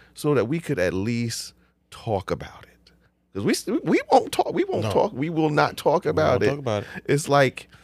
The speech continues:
Speaker 1: I don't know if you saw, you saw the, the movie Encanto.
Speaker 2: Yes.
Speaker 1: You see, you s-, I
Speaker 2: Yes.
Speaker 1: love the movie
Speaker 2: Love
Speaker 1: Encanto.
Speaker 2: it.
Speaker 1: But
Speaker 2: But
Speaker 1: there was the one,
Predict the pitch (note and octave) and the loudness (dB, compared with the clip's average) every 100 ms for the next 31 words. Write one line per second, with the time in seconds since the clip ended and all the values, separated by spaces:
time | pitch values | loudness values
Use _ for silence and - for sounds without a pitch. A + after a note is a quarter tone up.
0 | - - A#2+ C#3 C3 A#2+ - G2+ A#2+ - | -10 -2 2 2 2 -2 -2 -2 -2 2
1 | A#2 A2+ G#2+ G2+ G2+ G#2+ A#2 G#2 G2 F#2 | 2 4 2 0 0 0 0 -2 -2 -4
2 | F2 - A2+ G2+ - - - _ _ - | -4 0 0 0 -4 -8 -10 _ _ -2
3 | A#2 E2+ - - _ A#2 - A2 A2+ - | 0 0 -2 -14 _ -18 -10 -8 -8 -4
4 | F2+ E2 G#2 E2+ E2+ A#2+ G2 F#2 D#2 C#2+ | 0 2 2 2 4 4 4 -2 -2 -4
5 | D#2+ G#2 C#3+ D#2+ - - - - G#2 B2 | 0 2 2 0 -6 -14 0 2 6 6
6 | B2+ A#2+ A#2+ G#2+ B2 C3 C#3 C#3 | 6 4 4 4 6 6 4 0